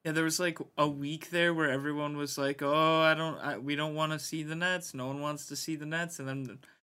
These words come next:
well, someone <laughs> saw the Nets,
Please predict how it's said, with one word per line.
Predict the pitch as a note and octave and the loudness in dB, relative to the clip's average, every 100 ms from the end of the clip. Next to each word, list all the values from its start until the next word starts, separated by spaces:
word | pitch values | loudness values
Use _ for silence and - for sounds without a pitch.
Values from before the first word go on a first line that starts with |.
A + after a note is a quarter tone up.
| _ _ _ _ _ | _ _ _ _ _
well, | - D#3 E3+ | -4 0 0
someone | - D3 D3 E3 | -2 -4 0 2
<laughs> | |
saw | E3 - - F#3+ | 2 4 8 8
the | F#3+ | 8
Nets, | F3+ G3+ G3 - - - - | 10 10 10 2 0 2 4